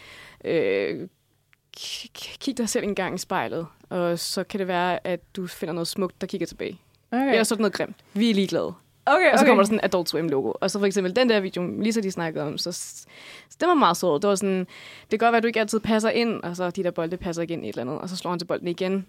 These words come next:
Speaker 1: og så står der sådan, "But sometimes you might fit, fit in perfectly," og så passer bolden så lige præcis ind der. Og så kommer der Adult Swim.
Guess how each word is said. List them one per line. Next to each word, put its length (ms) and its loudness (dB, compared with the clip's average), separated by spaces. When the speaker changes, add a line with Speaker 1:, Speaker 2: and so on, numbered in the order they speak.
Speaker 1:
og 80 -8
så 60 -4
står 140 -4
der 60 -2
sådan, 140 -8
"But 140 -4
sometimes 680 -2
you 60 -4
might 180 0
fit, 180 -4
fit 120 2
in 140 0
perfectly," 560 0
og 80 -2
så 140 0
passer 240 -2
bolden 280 -4
så 80 -4
lige 220 0
præcis 300 -4
ind 160 -2
der. 120 0
Og 100 0
så 240 4
kommer 140 -2
der 120 -2
Adult 300 -4
Swim. 280 -10